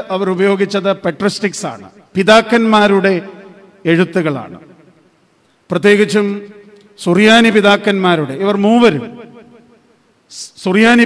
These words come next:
പിതാക്കന്മാരുടെ എഴുത്തുകളിൽ അവഗാഹം നേടിയവർ, അത് കൃത്യമായി അവരുടെ ജീവിതത്തിൽ പരിശീലിക്കുവാൻ ശ്രമിച്ചവരും അത് ജനങ്ങളിലേക്ക് എത്തിക്കുവാനായിട്ട്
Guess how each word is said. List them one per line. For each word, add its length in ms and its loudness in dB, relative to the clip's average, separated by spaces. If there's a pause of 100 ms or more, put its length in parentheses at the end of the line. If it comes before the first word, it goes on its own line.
പിതാക്കന്മാരുടെ 880 2 (840)
എഴുത്തുകളിൽ 680 2 (520)
അവഗാഹം 520 4 (140)
നേടിയവർ, 400 -2 (1120)
അത് 240 2 (800)
കൃത്യമായി 760 2 (200)
അവരുടെ 260 2 (120)
ജീവിതത്തിൽ 520 0 (120)
പരിശീലിക്കുവാൻ 920 0 (680)
ശ്രമിച്ചവരും 720 -4 (720)
അത് 160 -2 (100)
ജനങ്ങളിലേക്ക് 720 2
എത്തിക്കുവാനായിട്ട് 920 0